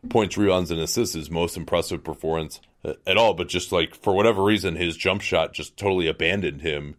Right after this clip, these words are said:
for that playoff run, whereas, you know, the rest of the time it's actually looked pretty decent. Uh, so, yeah, I mean, it, it's just an incredible run. This, this is certainly another feather in his cap in the greatest of all time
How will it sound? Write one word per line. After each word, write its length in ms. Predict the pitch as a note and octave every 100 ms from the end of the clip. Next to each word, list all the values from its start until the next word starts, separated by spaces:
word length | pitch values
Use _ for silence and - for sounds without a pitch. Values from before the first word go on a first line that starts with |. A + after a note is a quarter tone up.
| _
for 480 | _ - F2+ E2 D2+ -
that 360 | F2 F2+ F2
playoff 440 | - F#2+ F#2 D#2 -
run, 260 | D#2+ D2+
whereas, 440 | D2+ D2 D2 C#2+ - _ _ _
you 120 | -
know, 100 | D2
the 140 | C#2 D2+
rest 240 | D#2 -
of 80 | D2+
the 100 | D#2+
time 160 | D2+ E2
it's 140 | C#2
actually 300 | D2+ - D2+
looked 140 | D#2+
pretty 180 | - E2
decent. 360 | D#2+ G2+ - - _ -
Uh, 80 | C#2 -
so, 360 | - F2 D#2 - _ -
yeah, 140 | D2+
I 40 |
mean, 100 | D#2+
it, 240 | F2 F#2+ G2
it's 140 | G#2+
just 300 | B2 A#2+ - - _ -
an 80 |
incredible 460 | A2 F#2 C#3 B2+ A2+
run. 420 | F#2+ F#2+ F#2 F#2+ - _
This, 200 | - F#2+
this 360 | - D2+ G2 G2
is 140 | F#2+
certainly 320 | - G2+ F2 F2
another 260 | F2+ G2
feather 440 | F#2 G2 F#2 F#2 F2+
in 80 |
his 140 | F2+ F2
cap 400 | F#2+ E2+ E2+ - _ -
in 120 | E2
the 80 | D#2+
greatest 400 | F#2 F2 E2+ -
of 120 | D#2
all 180 | E2 D#2+
time 480 | - D#2+ D#2 D#2